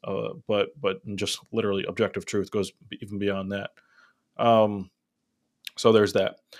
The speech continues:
Uh, also, I just wanna end this kind of science argument with, um, uh, you know, the idea that you talk about, you know, abortion is healthcare. That's what you hear from the, from the, from the left or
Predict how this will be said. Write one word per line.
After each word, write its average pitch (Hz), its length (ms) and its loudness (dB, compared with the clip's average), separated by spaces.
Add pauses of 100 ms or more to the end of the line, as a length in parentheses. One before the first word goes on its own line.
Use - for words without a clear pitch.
(440)
Uh, 120 380 12 (120)
also, 139 300 12
I - 20 8
just 120 140 4
wanna 120 140 4
end 113 380 2
this 113 200 4
kind 113 220 2
of 98 200 4 (140)
science 107 340 2
argument 101 360 4
with, 104 240 2 (120)
um, 104 440 -4 (720)
uh, 104 180 -4
you 117 120 -6
know, 101 100 -4
the 95 100 2
idea 104 280 4
that 101 300 -2
you 117 120 -14
talk 104 160 -2
about, 101 300 0
you 113 80 -10
know, 98 200 -10
abortion 117 400 4
is 98 80 -6
healthcare. 101 380 2
That's 98 180 -4
what 104 80 -10
you 107 80 -8
hear 104 160 -2
from 98 220 -10
the, 90 80 -12
from 98 240 -8
the, 98 180 -4
from 101 220 -12
the 95 80 2
left 104 320 8
or 98 240 -6